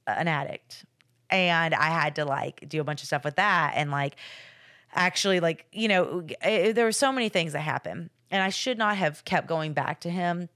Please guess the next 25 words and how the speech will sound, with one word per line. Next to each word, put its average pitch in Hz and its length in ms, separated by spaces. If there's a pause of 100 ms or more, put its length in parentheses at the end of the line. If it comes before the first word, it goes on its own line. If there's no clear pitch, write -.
(120)
But 160 380
honestly, 180 540
at 185 120
the 165 60
moment 170 340
when 214 100
I 202 60
found 160 240
out 156 120
that 160 80
he 156 80
was 147 120
married, 151 360
something 190 400
in 180 180
me, 147 300 (340)
hi-, - 220
there 160 180
was, 165 100
like, 160 120
a 151 40
clock - 440
that 139 120
started 143 240
ticking. - 460